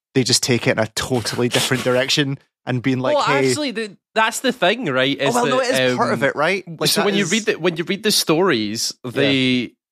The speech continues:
Speaker 2: the only thing that you get about Thor from the myths is, uh, that he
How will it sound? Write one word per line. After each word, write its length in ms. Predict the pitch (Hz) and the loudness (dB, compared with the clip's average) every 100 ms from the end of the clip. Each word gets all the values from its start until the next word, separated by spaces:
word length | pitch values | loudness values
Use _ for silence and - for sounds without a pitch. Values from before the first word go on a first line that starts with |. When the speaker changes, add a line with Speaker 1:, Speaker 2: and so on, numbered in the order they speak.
| _ _ _ _ | _ _ _ _
Speaker 2:
the 140 | 147 | 0
only 240 | 151 165 202 | 2 2 2
thing 180 | - 180 | 2 0
that 80 | |
you 120 | 147 139 | 0 -2
get 300 | 117 120 139 | 0 0 2
about 240 | 131 120 | 2 0
Thor 380 | - - 123 139 | -2 0 2 2
from 220 | - 113 | 0 -2
the 60 | 107 | -2
myths 440 | 101 113 - - - | 0 -2 -2 -6 -2
is, 600 | 117 113 110 107 104 - - _ _ _ _ _ _ - | 0 0 0 -2 -4 -6 -10 _ _ _ _ _ _ 0
uh, 440 | 117 110 107 107 - | 2 4 4 0 -2
that 180 | 120 120 | -6 -6
he 680 | - 131 123 120 120 117 | -2 0 0 0 -2 -6